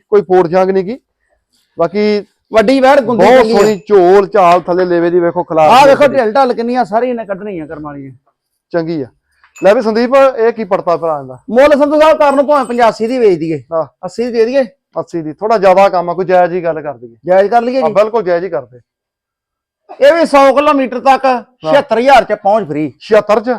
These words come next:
Speaker 2: ਛਿਹੱਤਰ ਹਜ਼ਾਰ ਚ ਸੌ ਕਿਲੋਮੀਟਰ
Speaker 1: ਲਓ ਜੀ,
Speaker 2: ਤੱਕ ਪਹੁੰਚ।
Speaker 1: ਛਿਹੱਤਰ ਹਜ਼ਾਰ ਦੇ ਵਿੱਚ
Speaker 2: ਆਹ
Speaker 1: ਸੌ
Speaker 2: ਸਾਰੀਆਂ
Speaker 1: ਕਿਲੋਮੀਟਰ।
Speaker 2: ਫ੍ਰੀ ਕਰ ਦੇਣੀਆਂ ਪਹੁੰਚਾਂ।
Speaker 1: ਛਿਹੱਤਰ ਹਜ਼ਾਰ ਦੇ ਵਿੱਚ ਪਹੁੰਚ ਸੌ
Speaker 2: ਸੌ
Speaker 1: ਕਿਲੋਮੀਟਰ
Speaker 2: ਕਿਲੋਮੀਟਰ
Speaker 1: ਤੱਕ।
Speaker 2: ਤੱਕ ਪਹੁੰਚ।
Speaker 1: ਇੱਧਰੋਂ ਜਸ਼ਨ ਪੁੱਤਰ ਇੱਧਰੋਂ ਮਾਰ ਕੇ ਕੈਮਰਾ ਵਿਖਾ ਦੇ ਵੀਰਾਂ ਨੂੰ
Speaker 2: ਹਾਂ।
Speaker 1: ਇੱਕ ਬਹਿਣੀ ਵਾਲਾ ਪਾਸਿਓ।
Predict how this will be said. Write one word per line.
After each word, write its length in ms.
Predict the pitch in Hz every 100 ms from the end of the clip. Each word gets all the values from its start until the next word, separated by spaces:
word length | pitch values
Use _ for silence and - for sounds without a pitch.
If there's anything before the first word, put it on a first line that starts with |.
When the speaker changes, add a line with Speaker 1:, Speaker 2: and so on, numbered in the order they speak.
| -
Speaker 2:
ਛਿਹੱਤਰ 260 | 269 - 180
ਹਜ਼ਾਰ 260 | 208 190
ਚ 120 | 165
ਸੌ 180 | 165 165
ਕਿਲੋਮੀਟਰ 400 | 160 165 160 156
Speaker 1:
ਲਓ 120 | 160
ਜੀ, 60 | 208
Speaker 2:
ਤੱਕ 100 | 254
ਪਹੁੰਚ। 60 | 196
Speaker 1:
ਛਿਹੱਤਰ 380 | 240 220 220
ਹਜ਼ਾਰ 240 | 247 254 214
ਦੇ 140 | 214
ਵਿੱਚ 200 | 220 214
Speaker 2:
ਆਹ 80 | 226
Speaker 1:
ਸੌ 140 | 285
Speaker 2:
ਸਾਰੀਆਂ 260 | 202 220 311
Speaker 1:
ਕਿਲੋਮੀਟਰ। 220 | 339 339
Speaker 2:
ਫ੍ਰੀ 220 | 254 285
ਕਰ 160 | 262 240
ਦੇਣੀਆਂ 240 | 214 208
ਪਹੁੰਚਾਂ। 360 | 190 202 190 160 -
Speaker 1:
ਛਿਹੱਤਰ 380 | 214 202 208
ਹਜ਼ਾਰ 280 | 226 233 208
ਦੇ 120 | 180
ਵਿੱਚ 200 | 202 208
ਪਹੁੰਚ 340 | - 208 226 208
ਸੌ 160 | -
Speaker 2:
ਸੌ 120 | 190 190
Speaker 1:
ਕਿਲੋਮੀਟਰ 380 | 196 285 294
Speaker 2:
ਕਿਲੋਮੀਟਰ 400 | 277 277 254 165
Speaker 1:
ਤੱਕ। 140 | 180 175
Speaker 2:
ਤੱਕ 100 | 151
ਪਹੁੰਚ। 220 | 151 160
Speaker 1:
ਇੱਧਰੋਂ 220 | 196 247
ਜਸ਼ਨ 340 | 233 233 254 254 -
ਪੁੱਤਰ 200 | 220 240
ਇੱਧਰੋਂ 240 | 220 240
ਮਾਰ 220 | 233 214
ਕੇ 120 | 190 202
ਕੈਮਰਾ 240 | 202 202
ਵਿਖਾ 180 | 170 170
ਦੇ 100 | 196
ਵੀਰਾਂ 180 | 202 202
ਨੂੰ 100 | 208
Speaker 2:
ਹਾਂ। 120 | 147
Speaker 1:
ਇੱਕ 100 | 135
ਬਹਿਣੀ 240 | 170 190
ਵਾਲਾ 140 | 220 202
ਪਾਸਿਓ। 380 | 190 170 190